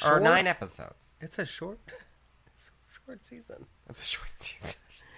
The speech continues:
Speaker 2: Unless there's gonna be some sort of, some sort of surprise.
Speaker 1: Like a reunion show.
Speaker 2: Well, no, w-, w-, maybe. Well, so they have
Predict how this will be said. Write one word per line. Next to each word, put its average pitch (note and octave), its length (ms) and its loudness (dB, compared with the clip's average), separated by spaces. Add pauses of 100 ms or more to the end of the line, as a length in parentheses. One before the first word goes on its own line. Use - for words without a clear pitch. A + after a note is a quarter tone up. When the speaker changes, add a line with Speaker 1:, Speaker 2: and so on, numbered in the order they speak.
(140)
Speaker 2:
Unless G#3+ 440 12
there's C#4 120 0
gonna C4 180 4
be A#3 60 4
some A3 260 2
sort G3 360 2
of, F3+ 180 2 (140)
some - 400 -4
sort G#3+ 240 0
of E3 100 0
surprise. F3+ 840 -6 (480)
Speaker 1:
Like B2+ 120 4
a A2+ 400 6
reunion G#2 580 -4
show. G1+ 580 -12 (320)
Speaker 2:
Well, F3+ 260 10
no, G3 300 8
w-, C#3 280 -6
w-, C3+ 180 -10 (220)
maybe. B2+ 380 -8 (140)
Well, E3+ 380 8 (640)
so - 200 -6
they E3 140 2
have G#3+ 380 -4